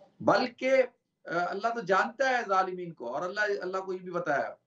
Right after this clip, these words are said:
कि ये जो अमाल जिन्होंने, इन्होंने जो इख्तियार किए हुए हैं, उस अमाल की बदौलत ये अल्लाह को तो मुंह दिखाने के काबिल नहीं है।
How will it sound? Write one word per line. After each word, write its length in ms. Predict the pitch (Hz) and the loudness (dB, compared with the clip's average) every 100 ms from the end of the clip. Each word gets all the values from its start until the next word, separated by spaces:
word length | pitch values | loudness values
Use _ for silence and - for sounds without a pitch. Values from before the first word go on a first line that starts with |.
| _ _ | _ _
कि 60 | 131 | -4
ये 240 | 147 156 | -2 -2
जो 200 | 151 147 | 0 2
अमाल 580 | 156 139 127 123 151 180 | 2 2 0 4 4 4
जिन्होंने, 340 | 147 156 151 147 | 2 -2 -2 -8
इन्होंने 340 | 139 139 135 | -10 -10 -4
जो 140 | 127 | 0
इख्तियार 440 | 127 - 123 156 175 | 0 2 4 6 4
किए 300 | - 139 127 | 0 -2 -2
हुए 140 | 117 | -2
हैं, 240 | 104 127 185 | -4 -2 -2
उस 260 | 165 - - | -4 -8 -12
अमाल 420 | 110 104 135 165 | -8 0 2 2
की 120 | - | 0
बदौलत 500 | 120 117 123 170 170 _ _ - | -10 -4 -2 0 -2 _ _ -10
ये 100 | 151 | -6
अल्लाह 220 | 147 156 | -4 -4
को 100 | 165 | -6
तो 100 | 175 | -8
मुंह 220 | 151 147 147 | -6 -4 -4
दिखाने 400 | 131 143 160 165 | 0 2 4 4
के 100 | 156 | 2
काबिल 340 | 131 127 123 | 2 2 0
नहीं 200 | 107 98 | -4 -6
है। 400 | 95 185 180 - | -2 0 0 -4